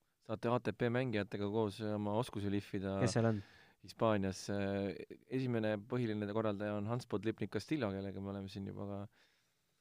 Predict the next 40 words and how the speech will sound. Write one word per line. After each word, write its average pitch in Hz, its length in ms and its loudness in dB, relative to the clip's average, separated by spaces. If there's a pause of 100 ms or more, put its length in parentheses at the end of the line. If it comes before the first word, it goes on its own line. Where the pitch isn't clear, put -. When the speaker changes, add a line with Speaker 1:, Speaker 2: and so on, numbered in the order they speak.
(580)
Speaker 1:
tuttavad. 104 440 -2 (640)
Et, 104 240 -4 (100)
eh, 110 240 2
seal 117 160 2
on 117 80 2
ka 123 80 0
teised 135 240 0
A 107 80 0
T 113 120 -4
P 107 80 -10
mängijad, 101 340 -6
nii 98 140 -8
et, - 180 -16
eh, 107 240 -2 (2000)
Speaker 2:
Imeliselt. 113 460 0 (1120)
Speaker 1:
No 143 180 6
nimeliselt, 139 720 4
eh, 117 380 2
ma 117 400 4
ei 131 160 4
tahaks 123 320 0
veel 117 160 2
praegu 113 240 2
neid 110 160 0
nimetada, 104 480 0
sest 101 160 -8
seal 107 140 0
on 110 100 0
natuke 107 180 -6
lahti, 113 280 0
et 92 40 -10
kui 101 140 -10
palju 101 140 2
need 110 100 0
osalejad 98 300 -2
seal 101 100 -14
kokku 98 260 -12
on, 95 140 -6
aga 92 160 -10 (800)
Speaker 2:
Mhm. 107 240 -18